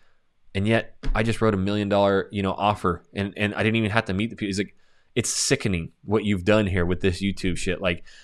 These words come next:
I cannot even believe it. I'm so excited about this. Changed my whole, you know, opinion on real estate. I love real estate again."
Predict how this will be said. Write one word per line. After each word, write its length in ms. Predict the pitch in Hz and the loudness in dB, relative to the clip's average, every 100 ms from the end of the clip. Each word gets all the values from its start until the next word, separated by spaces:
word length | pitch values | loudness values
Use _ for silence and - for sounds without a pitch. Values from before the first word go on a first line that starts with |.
| - | -6
I 100 | 101 | -2
cannot 380 | 104 - 107 113 | 2 4 6 6
even 180 | 113 110 | 4 4
believe 280 | 98 98 98 | 2 4 4
it. 100 | 101 | 2
I'm 140 | 95 | 0
so 360 | 87 - 104 101 | -4 0 4 4
excited 380 | 98 - 101 95 | 4 0 0 2
about 160 | 95 | 0
this. 120 | 101 - | -2 -6
Changed 320 | - 107 98 | -6 -6 -4
my 140 | 92 | -4
whole, 480 | - 117 120 117 113 - - - - | 0 6 8 8 6 -4 -20 -12 0
you 100 | 107 | 2
know, 80 | 101 | 4
opinion 360 | - 107 98 | 4 2 2
on 120 | 95 | 0
real 140 | 95 95 | 2 2
estate. 160 | 85 | 2
I 60 | 95 | 2
love 340 | 98 107 101 | 4 6 4
real 180 | 92 101 | 2 0
estate 300 | 95 - 87 | 0 -2 -2
again." 340 | 87 85 80 | -2 -4 -8